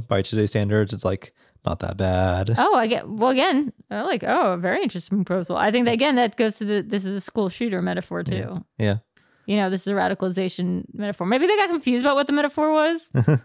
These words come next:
Speaker 2: Like, I think the second one was more of a covid thing, like, a disinformation thing. Uh,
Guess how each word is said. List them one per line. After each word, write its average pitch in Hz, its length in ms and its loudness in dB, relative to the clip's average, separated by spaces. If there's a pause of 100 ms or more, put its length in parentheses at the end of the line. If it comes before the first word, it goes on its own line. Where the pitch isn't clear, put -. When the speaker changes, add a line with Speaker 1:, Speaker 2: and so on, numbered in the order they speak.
(160)
Speaker 2:
Like, 226 100 2
I 247 40 2
think 320 140 2
the 349 80 2
second 294 220 0
one 285 60 4
was 262 100 4
more 240 160 4
of 226 80 0
a 226 60 -4
covid 208 400 0
thing, 190 440 -2
like, 196 160 0
a 202 60 2
disinformation 202 800 2
thing. 185 380 -2 (680)
Uh, 190 420 4